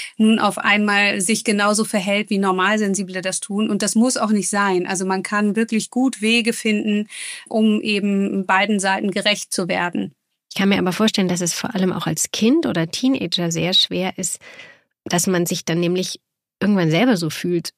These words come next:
Speaker 2: „Ich bin's nicht wert, gesehen zu werden“, wenn das immer wieder passiert. Ähm, du schreibst in dem Buch ja auch drüber, dass sich Ha-, Hochsensibilität in den Lebensphasen unterschiedlich zeigt. Was, ja, was könnten wir dazu sagen?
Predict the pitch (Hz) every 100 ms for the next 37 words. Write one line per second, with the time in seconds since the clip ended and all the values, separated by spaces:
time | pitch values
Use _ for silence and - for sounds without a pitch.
0 | - - - 165 156 156 - 156 196 196
1 | - 170 156 151 151 - 139 131 104 -
2 | - 139 151 - 190 220 190 208 254 -
3 | - - - - 139 - - - - -
4 | - 165 165 156 185 180 - 170 180 185
5 | 202 - - - 175 175 175 175 - 165
6 | - 185 - 165 190 - 175 175 170 170
7 | 185 - 165 165 202 208 - 175 165 214
8 | 220 190 170 165 - - 147 120 - -
9 | - - - _ - 175 - - - 151
10 | 131 139 - - 165 165 160 151 - 156
11 | 147 147 156 -